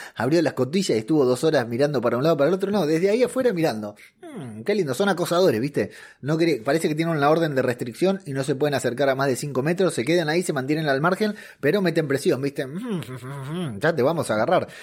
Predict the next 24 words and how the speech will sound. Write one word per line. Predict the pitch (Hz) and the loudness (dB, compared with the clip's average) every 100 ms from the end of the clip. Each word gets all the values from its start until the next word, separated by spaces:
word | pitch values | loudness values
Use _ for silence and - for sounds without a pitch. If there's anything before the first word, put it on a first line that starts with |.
| - - - | -20 -20 -2
La | 127 | 2
verdad | 127 175 | 6 4
que | 180 - 147 - - - | 2 -2 -8 -8 -20 -10
me | 123 | -6
causó | 113 120 151 | 0 0 0
mucha | 139 123 | 0 0
gracia | 131 143 123 | 2 2 0
eso, | 139 135 | -2 -4
como | 123 123 | -4 -4
siempre | - 175 165 127 | 0 0 0 -2
en | 107 | -2
Fear | 139 123 | 0 2
the | 110 | 2
Walking | 104 104 | 0 0
Dead | 110 120 | -2 -2
tiene | 120 113 | -2 -4
que | 98 | 0
haber | 101 110 - _ _ _ _ _ _ - | 0 -2 -6 _ _ _ _ _ _ -2
algo | 123 120 113 | 0 2 0
que | 104 98 | 0 0
cause | 120 117 | 0 2
gracia, | 131 147 185 | 0 2 2
pero | 156 135 | 2 2
bueno, | 120 | 2